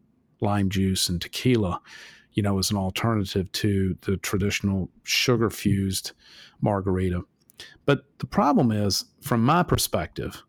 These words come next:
as a person who has a lifetime relationship with alcohol, sometimes unhealthy relationship with alcohol at certain periods of my life. And so it, it's like,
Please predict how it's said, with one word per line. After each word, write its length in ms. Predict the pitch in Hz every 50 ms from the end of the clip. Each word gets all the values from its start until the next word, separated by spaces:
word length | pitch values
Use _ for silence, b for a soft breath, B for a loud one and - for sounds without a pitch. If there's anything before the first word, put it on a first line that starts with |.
| _ _ _ _ _ _ _ _ _ _ _ _ -
as 300 | - 110 104 101 95 -
a 80 | - 127
person 320 | - - 135 120 - 117
who 60 | 107 107
has 180 | 104 98 95
a 60 | 98
lifetime 540 | 98 107 110 117 120 127 123 - 131 120 110
relationship 500 | 107 104 107 104 101 - 107 98 110 101
with 120 | 107 101 98
alcohol, 640 | 98 98 101 98 - 104 95 101 101 98 98 - - -
sometimes 640 | - - 135 156 - 113 101 95 92 90 - - _ _ _ _ - - -
unhealthy 420 | 107 101 95 117 117 120 - 107
relationship 580 | 98 92 90 92 92 - - 95 - - 92 -
with 120 | 90 92
alcohol 380 | 92 90 90 - - 95 95 -
at 60 | -
certain 260 | - - 107 - 90
periods 280 | - - 98 92 87 -
of 40 | 90
my 100 | 82 78
life. 340 | 85 85 85 101 - - _ B B B B B B B B B B B B B B -
And 100 | 123 -
so 300 | 131 123 117 113 - -
it, 200 | - 131 127 - _ _
it's 160 | - 117 - 135
like, 200 | 127 117 113